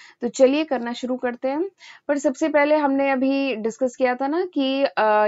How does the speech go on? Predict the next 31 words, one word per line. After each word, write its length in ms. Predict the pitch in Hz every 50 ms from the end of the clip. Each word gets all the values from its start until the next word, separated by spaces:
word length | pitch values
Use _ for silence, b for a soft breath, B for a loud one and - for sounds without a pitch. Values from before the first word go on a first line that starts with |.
| 214
ये 120 | 208 240 247
जो 160 | 233 285 277
गुडविल 400 | 233 208 233 208 208 247 269 277
का 120 | 277 269
अमाउंट 360 | 262 240 220 208 208 220 - 214
होता 200 | 190 180 180 175
है 180 | 175 175 180 214 240 - _ -
ये 180 | 202 214 226 220
एग्जिस्टिंग 500 | 202 196 220 220 220 - 269 269 254 247
पार्टनर 400 | 240 233 226 - 240 240 240 240 _
के 100 | 247 247
बीच 320 | 220 226 220 220 - -
में 100 | 254 254 254
कैसे 300 | - 240 240 240 269 247
डिवाइड 300 | 247 240 233 226 214 208
किया 180 | - 208 202
जाता 280 | 190 185 180 180 - 185
है? 120 | 180 185 - b b b b b b -
एग्जिस्टिंग 500 | 190 196 175 190 202 202 208 247 240 233
पार्टनर 320 | - 220 208 208 226 226
के 80 | 233 233
बीच 220 | 220 220 220 -
में 80 | 247 254
सैक्रिफाइसिंग 760 | 254 - 214 185 - 214 233 226 - 233 233 220 247 247 226
रेशियो 300 | 226 220 214 - 254 247
में 80 | 247 240
डिवाइड 300 | 233 220 226 220 220 226
किया 160 | - 226 220
जाता 260 | 214 220 208 208 220
है 100 | 220 240
ना, 80 | 302